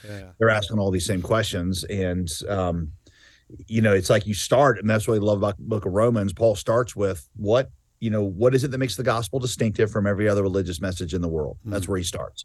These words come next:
Speaker 1: Mm.
Speaker 2: Then he goes to, um, uh, so that's kinda my first chapter. Um, then he goes to, uh, well, how, well, how do we even know there is a God? And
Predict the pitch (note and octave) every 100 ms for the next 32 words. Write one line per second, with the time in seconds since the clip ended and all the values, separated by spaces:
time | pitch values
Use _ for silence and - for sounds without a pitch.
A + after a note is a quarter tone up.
0 | A#2+ G2+ _ _ - B2 A#2 A#2+ A#2 A2
1 | - A2 G2 F#2 G2+ F2+ E2 - _ _
2 | _ _ _ - F#2 F#2 G#2 G2+ - A#2+
3 | G#2+ G#2 G2+ - - A#2 G#2+ B2+ G#2+ G2+
4 | D#2 D2 G#2+ G2 F#2+ - G2 A#2 A2+ G#2
5 | A#2 G#2 - A2+ G#2 G2 G2 G#2 G#2 G#2+
6 | C3+ A#2+ A#2 G#3+ F3 A#2 G#2+ A2+ A#2 G2
7 | G#2 A2+ A2 A2+ A#2+ D#3 C#3+ _ _ _
8 | _ - B2+ B2 A#2 A2+